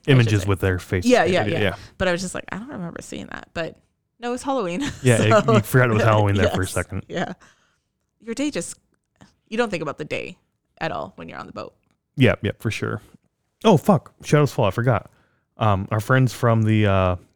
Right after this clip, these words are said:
Speaker 2: from the pre-party,
Speaker 1: Oh,
Speaker 2: they
Speaker 1: right,
Speaker 2: come down.
Speaker 1: right, yeah.
Speaker 2: He was telling us at the pre-party, he's like, "You guys gonna dress up?" And we were like, "Yeah, we're gonna dress up,"
Speaker 1: Yeah.
Speaker 2: but we didn't.
Speaker 1: Yeah.
Speaker 2: "And are you?" "Yeah, yeah.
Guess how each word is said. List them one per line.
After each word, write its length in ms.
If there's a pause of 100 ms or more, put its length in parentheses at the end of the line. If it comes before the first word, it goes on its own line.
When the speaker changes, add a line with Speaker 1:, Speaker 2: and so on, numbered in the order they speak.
(180)
Speaker 2:
from 180
the 60
pre-party, 520 (200)
Speaker 1:
Oh, 240
Speaker 2:
they 80
Speaker 1:
right, 100
Speaker 2:
come 140
down. 120
Speaker 1:
right, 380
yeah. 220
Speaker 2:
He 80
was 100
telling 180
us 140
at 40
the 60
pre-party, 380
he's 100
like, 120 (360)
"You 80
guys 160
gonna 160
dress 200
up?" 120
And 80
we 200
were 120
like, 140
"Yeah, 140
we're 100
gonna 120
dress 240
up," 60
Speaker 1:
Yeah. 100
Speaker 2:
but 60
we 60
didn't. 360 (140)
Speaker 1:
Yeah. 260
Speaker 2:
"And 360
are 100
you?" 420
"Yeah, 200
yeah. 280